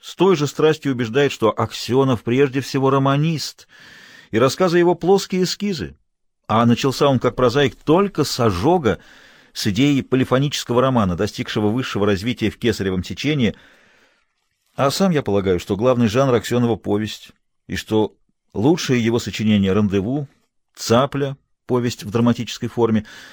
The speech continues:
«Стальная птица», «Поиски жанра» и «Детская трилогия». Так что чего-чего, объективности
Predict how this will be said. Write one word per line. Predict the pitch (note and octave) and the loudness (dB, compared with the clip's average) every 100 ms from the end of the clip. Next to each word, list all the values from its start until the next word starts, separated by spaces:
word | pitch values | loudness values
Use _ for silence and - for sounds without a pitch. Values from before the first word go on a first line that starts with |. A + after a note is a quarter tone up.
| - | -20
«Стальная | - - G2+ C#3 G2+ | -12 0 2 4 0
птица», | - C3 C#3+ - A#2 - _ | -2 -4 -4 -2 -4 -6 _
«Поиски | - C3+ G#2 - | 0 0 0 -2
жанра» | F2+ A#2 C3 A#2 | -2 0 2 2
и | - G#2+ | 0 -4
«Детская | F#2 A#2+ - G#2 | -2 -2 -2 -4
трилогия». | F#2+ F#2+ F2 C#2 - - _ _ _ _ _ _ _ _ _ - - - _ _ _ _ | -2 -2 -2 -6 -16 -20 _ _ _ _ _ _ _ _ _ -20 -20 -20 _ _ _ _
Так | B2 A#2+ | -2 -2
что | - B2 | 0 0
чего-чего, | G#2 - F#2+ B2+ A2+ A2+ | 0 -2 -4 -2 0 2
объективности | G#2 F2 F#2+ - B2 D3+ D#3 - E3 | 2 0 -6 -4 -4 -2 -4 -4 -6